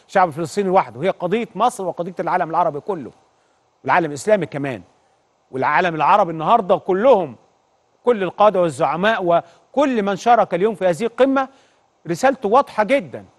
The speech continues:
الدعم الكبير ورسالته الإيجابية مع، آه، مصر، والتوافق الكبير جدًا بين الدول العربية النهاردة ال-، ال-، اللي شاركوا في هذه القمة، قمة القاهرة للسلام.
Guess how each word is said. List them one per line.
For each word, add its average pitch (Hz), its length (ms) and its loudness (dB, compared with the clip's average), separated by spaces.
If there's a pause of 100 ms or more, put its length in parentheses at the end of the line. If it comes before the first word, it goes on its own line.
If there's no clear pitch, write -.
(280)
الدعم 175 400 0
الكبير 170 520 -4 (520)
ورسالته 165 440 -2
الإيجابية 226 460 2
مع، 247 340 0 (380)
آه، 160 260 -4
مصر، 233 400 0 (220)
والتوافق 175 1200 0
الكبير 185 580 0
جدًا 180 280 -4
بين 170 300 -2 (300)
الدول 196 240 4
العربية 165 400 4
النهاردة 156 460 -2
ال-، 143 380 -8 (260)
ال-، 147 160 -4
اللي 143 340 -6
شاركوا 165 420 0
في 165 280 -6 (200)
هذه 151 300 2
القمة، 139 360 -2
قمة 165 300 -4
القاهرة 143 500 -2 (360)
للسلام. 135 500 -2